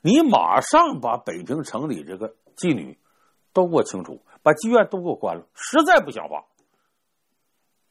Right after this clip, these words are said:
说这个毛泽东怎么发雷霆之怒呢？因为前一天呢，他跟他秘书开车出去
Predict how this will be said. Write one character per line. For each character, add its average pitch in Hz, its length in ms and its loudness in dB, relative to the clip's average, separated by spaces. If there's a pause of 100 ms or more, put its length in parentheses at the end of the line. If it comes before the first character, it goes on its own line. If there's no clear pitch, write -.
(220)
说 254 200 4
这 269 160 2
个 247 120 2
毛 226 240 4
泽 247 60 2
东 254 180 -4
怎 160 140 -4
么 143 180 -4
发 196 160 6
雷 180 220 0
霆 165 180 -4
之 151 140 -4
怒 170 240 -4
呢？ 135 160 -14 (540)
因 175 180 4
为 175 140 2
前 120 340 0
一 160 40 -6
天 104 240 0
呢， 101 180 -10 (520)
他 165 160 4
跟 175 140 2
他 165 100 2
秘 180 220 0
书 117 100 -2
开 139 240 0
车 139 140 0
出 98 240 -8
去 113 180 -12